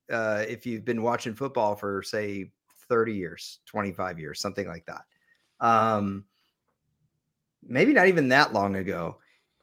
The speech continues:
It used to be when a team would take on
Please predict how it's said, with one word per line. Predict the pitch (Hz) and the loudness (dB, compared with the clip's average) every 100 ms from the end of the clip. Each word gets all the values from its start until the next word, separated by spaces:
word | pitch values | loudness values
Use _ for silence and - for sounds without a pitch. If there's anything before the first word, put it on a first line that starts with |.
| - | 2
It | 147 | 2
used | 147 156 254 269 - | 4 6 8 8 6
to | |
be | 143 147 151 | 6 8 8
when | 151 135 | 6 4
a | 127 | 2
team | 123 - 165 180 175 | 0 0 2 2 4
would | 139 123 | 4 2
take | - 151 147 | 6 4 6
on | 135 127 123 123 | 4 6 4 0